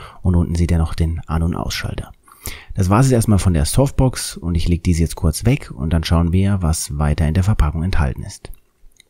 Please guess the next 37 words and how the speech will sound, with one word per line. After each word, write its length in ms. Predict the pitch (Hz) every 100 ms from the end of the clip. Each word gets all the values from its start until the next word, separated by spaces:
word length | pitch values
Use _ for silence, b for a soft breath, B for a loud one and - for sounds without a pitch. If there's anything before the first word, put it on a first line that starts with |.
| _ _ - - - B B B B B
Als 340 | - 95 87 98
nächstes 520 | 107 139 139 120 110
haben 140 | 107
wir 60 | 95
hier 160 | 87 -
unten 280 | 87 -
noch 220 | 85 85 -
eine 340 | 80 78 76
schwarze 440 | - 78 76 -
Tasche 360 | - 92 131 202 - _ - _ _ B B B B -
und 640 | 101 92 87 82 - - -
das 120 | 90
ist 100 | 87
eine 100 | 92
ganz 220 | 90 87
praktische 380 | - 87 82 82
Sache. 400 | 80 101 107 110
Also 340 | 85 85 76 - - 50 -
ihr 120 | -
könnt 200 | - 87
das 100 | 80
Ganze 240 | - 82 73
eben 160 | 80
in 80 | 73
der 100 | 78
Tasche 240 | 82 82
verpacken, 460 | 82 76 - 85 95
wenn 120 | 82
ihr 40 | 80
es 100 | -
zum 140 | 78
Beispiel 260 | 80 - 76
mal 320 | 73 73 73 B B B B -
irgendwo 240 | 92 82 82
hin 180 | 95
mitnehmen 480 | 85 92 175 143 139
wollt. 320 | 135 131 120